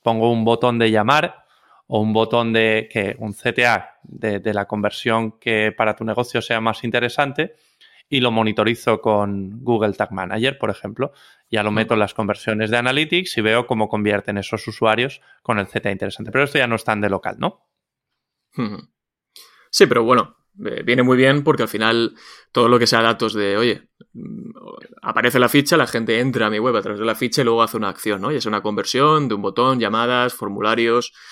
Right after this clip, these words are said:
Speaker 2: lo que sea, y eso, eh, al final hay que medirlo, o sea que sí, sí, muy
Speaker 1: Conviene,
Speaker 2: bien.
Speaker 1: conviene mucho medirlo por lo que decíamos, las webs de seo local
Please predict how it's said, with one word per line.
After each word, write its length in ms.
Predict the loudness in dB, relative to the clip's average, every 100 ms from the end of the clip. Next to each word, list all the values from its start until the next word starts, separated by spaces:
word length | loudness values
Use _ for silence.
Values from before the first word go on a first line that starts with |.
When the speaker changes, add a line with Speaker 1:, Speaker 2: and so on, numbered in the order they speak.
| -20 -20 -6
Speaker 2:
lo 160 | -2
que 80 | -2
sea, 240 | 0 2 4
y 80 |
eso, 460 | 2 0 0 0 -4 _
eh, 340 | -20 -20 -20 _ _ _ _ _
al 140 | -14
final 200 | -4 2
hay 60 | 4
que 80 | 4
medirlo, 300 | 4 0 -2
o 20 |
sea 140 | -6
que 260 | -4 -4 -6 _ _ _
sí, 180 | -10 -6
sí, 100 | -2
muy 80 | 0
Speaker 1:
Conviene, 300 | 2 2 2
Speaker 2:
bien. 60 | -2
Speaker 1:
conviene 300 | -2 0 2
mucho 320 | 0 2 2
medirlo 380 | 2 2 2 0
por 120 | 0
lo 160 | 0
que 100 | 2
decíamos, 520 | 0 0 -2 0 0 0
las 180 | 0
webs 280 | 2 0 2
de 360 | 0 2 2 0
seo 280 | 0 0 2
local 500 | 2 2 2 2